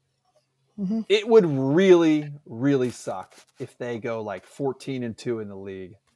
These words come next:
Speaker 2: have a good out of conference, finish twenty-five and five or whatever.
Speaker 1: But just not good enough for
Speaker 2: And,
Speaker 1: at large.
Speaker 2: but yeah, like, to where they're not, like, that would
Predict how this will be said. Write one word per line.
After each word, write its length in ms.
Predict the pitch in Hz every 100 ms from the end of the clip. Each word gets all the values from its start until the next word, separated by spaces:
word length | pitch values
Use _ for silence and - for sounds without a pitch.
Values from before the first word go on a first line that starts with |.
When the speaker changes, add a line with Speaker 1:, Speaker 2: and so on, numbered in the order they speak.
| _ _ _ _ _ -
Speaker 2:
have 200 | 120 107
a 40 |
good 320 | 101 127 123
out 160 | 120 113
of 80 | -
conference, 720 | 113 104 - 101 92 - _ -
finish 400 | 127 110 - -
twenty-five 680 | - 123 123 113 113 107 104
and 140 | 92
five 480 | - 104 92 92 95
or 100 | 90
whatever. 480 | 90 95 90 87 87 -
Speaker 1:
But 140 | 143
just 260 | 156 139 156
not 240 | 139 131
good 100 | 143
enough 220 | 131 123
for 60 | 123
Speaker 2:
And, 80 | 139
Speaker 1:
at 100 | 139
large. 480 | 135 131 135 - -
Speaker 2:
but 260 | 139 113 - - - -
yeah, 280 | 233 190 120
like, 280 | 139 127 -
to 120 | 143
where 240 | 127 131
they're 180 | 120 123
not, 380 | 117 120 117 107 _ _ _
like, 260 | 139 139 -
that 260 | 170 175 151
would 200 | 135